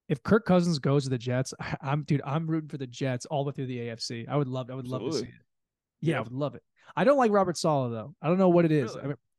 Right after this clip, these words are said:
Speaker 1: remember when he was, when he was the, the coordinator in, in, uh, in San
Speaker 2: San
Speaker 1: Francisco, and he
Speaker 2: Francisco.
Speaker 1: was, like, frowny,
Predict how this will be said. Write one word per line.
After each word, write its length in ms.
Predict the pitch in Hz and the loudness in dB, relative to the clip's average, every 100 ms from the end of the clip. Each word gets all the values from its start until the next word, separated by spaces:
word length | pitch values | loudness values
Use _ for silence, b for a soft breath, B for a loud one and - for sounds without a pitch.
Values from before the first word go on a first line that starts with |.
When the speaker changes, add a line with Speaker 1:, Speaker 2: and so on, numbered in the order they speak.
| _ _ | _ _
Speaker 1:
remember 160 | - 233 | 0 4
when 100 | 277 | 6
he 100 | 214 | 8
was, 140 | 247 170 | 6 6
when 100 | 170 | 4
he 100 | 165 | 6
was 140 | 196 | 6
the, 220 | 175 151 131 | 4 0 0
the 80 | |
coordinator 560 | 127 - 165 175 180 165 | -6 -4 -2 2 2 2
in, 180 | 139 123 _ | 0 -4 _
in, 200 | - 143 | -6 -4
uh, 140 | 131 127 | -4 -4
in 80 | 135 | -4
San 140 | 156 | -2
Speaker 2:
San 40 | 151 | -2
Speaker 1:
Francisco, 260 | 120 127 175 | -2 -2 0
and 80 | 131 | 2
he 60 | 135 | 0
Speaker 2:
Francisco. 40 | |
Speaker 1:
was, 120 | 147 | -2
like, 220 | 143 131 _ b b _ | -2 -8 _ b b _
frowny, 760 | - - 143 156 165 160 160 | -12 -4 0 2 2 0 -2